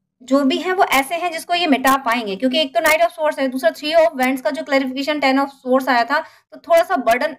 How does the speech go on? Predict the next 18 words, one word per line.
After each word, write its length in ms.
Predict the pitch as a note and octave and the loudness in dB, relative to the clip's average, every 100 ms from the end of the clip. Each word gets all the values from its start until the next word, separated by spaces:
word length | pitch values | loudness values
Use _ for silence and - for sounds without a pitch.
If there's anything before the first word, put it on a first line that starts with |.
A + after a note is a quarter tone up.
| A3+ | -2
burden 360 | A#3 B3+ F#4 | 2 4 2
जो 80 | F#4 | 2
है 80 | F#4+ | 0
वो 120 | G4 | 0
इसी 260 | E4 C4 F4+ | -2 -2 2
बात 240 | C4+ A#3 | 2 2
का 100 | G#3 | -2
है 160 | G#3+ D4+ | -2 -2
कि 120 | D#4+ | -6
ये, 360 | D#4 D4+ E4+ F#4 _ - - _ - - | -2 2 2 0 _ -20 -20 _ -16 -14
ये, 400 | A#3+ C4 E4 D#4+ | -2 2 2 0
ये 220 | - A#3+ D#4 | -6 -2 0
भी 100 | G4+ | 2
सोच 180 | F4 F4 | 0 0
रहे 80 | |
हैं 40 | F4 | -2
कि 140 | F#4 - | -2 -2
आप 400 | A#3+ B3+ E4 - | 2 2 2 -4